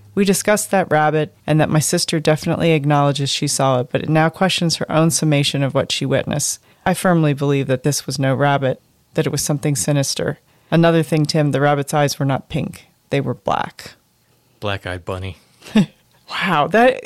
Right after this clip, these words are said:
Speaker 1: I
Speaker 2: Very Alice in Wonderland, like, right? The rabbit, like, turn around, like, "Follow me, follow me."
Speaker 1: Yeah.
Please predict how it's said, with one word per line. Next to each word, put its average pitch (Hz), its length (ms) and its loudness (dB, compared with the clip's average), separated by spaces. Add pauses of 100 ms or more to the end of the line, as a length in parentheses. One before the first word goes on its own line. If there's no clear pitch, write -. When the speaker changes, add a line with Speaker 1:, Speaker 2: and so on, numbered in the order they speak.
Speaker 1:
I 214 120 2
Speaker 2:
Very 151 400 0
Alice 98 260 -2
in 110 80 -4
Wonderland, 107 560 -2
like, 87 180 -12
right? 104 180 -2
The 107 120 -2
rabbit, 95 400 -6
like, 95 140 -6
turn 104 160 -4
around, 92 320 -4
like, 95 140 -12
"Follow 131 260 -8
me, 165 240 -6
follow 123 260 -8
me." 170 80 -8
Speaker 1:
Yeah. 180 440 -2